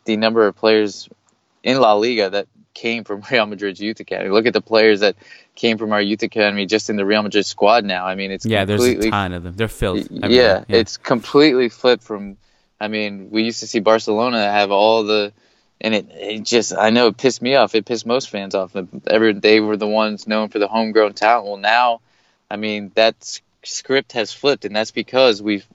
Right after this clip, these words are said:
Speaker 1: invested so much in our youth facilities. So I think Madrid will, we've seen it. Take Fede Valverde from Uruguay,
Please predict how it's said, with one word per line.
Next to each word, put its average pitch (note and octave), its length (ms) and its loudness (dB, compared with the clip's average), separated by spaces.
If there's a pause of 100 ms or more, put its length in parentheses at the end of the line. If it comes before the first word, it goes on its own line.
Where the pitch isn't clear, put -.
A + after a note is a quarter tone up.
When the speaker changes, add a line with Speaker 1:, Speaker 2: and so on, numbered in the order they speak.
(120)
Speaker 1:
invested G#2+ 480 -2
so G#2+ 180 -4
much A2+ 260 -4
in G2+ 80 -8
our F#2+ 120 -4
youth F#2+ 220 -8
facilities. F#2 640 0 (380)
So C3+ 160 4
I B2 80 6
think D#3+ 300 0 (840)
Madrid A#2+ 480 2
will, G#2+ 380 2 (500)
we've G#2+ 320 2
seen D3 240 0
it. G2 200 -6
Take A#2+ 300 2
Fede A2 400 2
Valverde G2 540 -2
from G2 280 -12
Uruguay, G2 640 -2